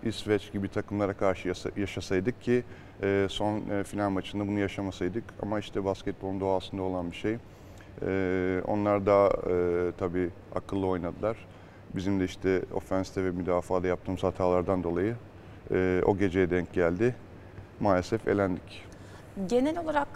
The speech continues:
Speaker 2: milli takımlarda o ruhu yaşamış biri olarak hem de iki bin biri hatırlıyoruz işte. İyi heyecanları, büyük heyecanları da yaşamış biri olarak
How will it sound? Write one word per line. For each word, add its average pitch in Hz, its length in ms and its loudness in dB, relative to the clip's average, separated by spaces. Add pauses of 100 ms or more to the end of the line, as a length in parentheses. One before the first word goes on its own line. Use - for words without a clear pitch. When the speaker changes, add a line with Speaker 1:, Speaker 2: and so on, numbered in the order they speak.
(440)
Speaker 2:
milli 220 320 2
takımlarda 208 920 0 (1700)
o 220 180 10
ruhu 202 300 8
yaşamış 185 520 2
biri 180 140 4
olarak 156 380 4
hem 165 200 0
de 170 220 2 (540)
iki - 180 0
bin 180 160 4
biri 175 200 6
hatırlıyoruz 160 580 0
işte. 143 280 -4
İyi 190 460 6 (600)
heyecanları, 175 800 4
büyük 202 220 2
heyecanları 170 540 2
da 165 60 4
yaşamış 165 400 -4
biri 175 100 0
olarak 160 320 2